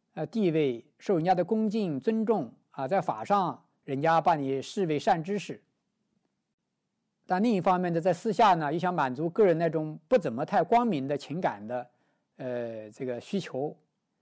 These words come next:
这两个啊，可能还是要选一个，可能难于两全。另外就是围绕着这个一线弘法的法师也好，莲友也好，他周围的人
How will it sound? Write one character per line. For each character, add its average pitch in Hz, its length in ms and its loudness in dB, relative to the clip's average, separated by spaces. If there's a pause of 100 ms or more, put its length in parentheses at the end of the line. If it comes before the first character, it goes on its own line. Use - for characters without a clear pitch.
(400)
这 196 100 -2
两 113 280 0
个 170 120 4
啊， 139 120 4
可 - 180 -14
能 117 140 -10
还 151 120 -2
是 156 200 -2
要 123 280 -2 (120)
选 101 320 -12
一 147 60 -8
个， - 260 -2 (420)
可 - 120 -10
能 170 280 -4 (140)
难 139 260 -4
于 196 60 0
两 113 200 -4
全。 - 300 -20 (1160)
另 202 140 2
外 190 160 8
就 160 120 2
是 156 140 2
围 135 120 2
绕 180 160 10
着 143 560 4 (480)
这 160 120 -4
个 156 80 0
一 175 60 0
线 170 200 0
弘 151 180 -2
法 156 140 2
的 160 80 2
法 117 200 -2
师 165 200 -6
也 160 100 2
好， 117 360 -4
莲 127 200 -4
友 147 140 0
也 127 100 -2
好， 104 280 -8
他 131 140 -6
周 208 180 2
围 180 120 2
的 127 100 -2
人 107 300 -10